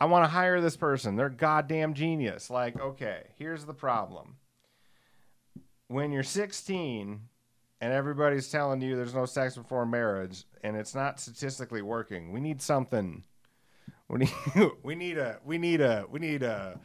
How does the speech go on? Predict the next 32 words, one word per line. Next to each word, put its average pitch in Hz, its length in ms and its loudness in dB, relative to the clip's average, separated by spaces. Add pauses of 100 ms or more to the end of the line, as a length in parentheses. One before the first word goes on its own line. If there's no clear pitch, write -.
(160)
we 202 100 -4
need 180 160 2
to 147 60 4
meet 160 180 6
everybody 147 500 4
in 131 80 0
the 131 60 0
middle 127 340 2
a - 20 -2
little. 107 480 -2
So, 147 220 -4
like, 147 240 -2
I've 170 180 -2
got 156 180 0
an 143 120 -2
idea. 110 500 -2 (880)
How 170 140 -8
about 170 300 2
we 147 120 -2
come 143 180 -2
up 123 160 2
with 127 140 0
something 120 420 -4
called 101 560 -2 (400)
soaking? - 760 -2 (3000)
That's 135 260 -4
a 151 60 2
clever, 143 580 6
that's 123 220 4
a 147 40 4
clever 139 380 4
evangelical 143 960 4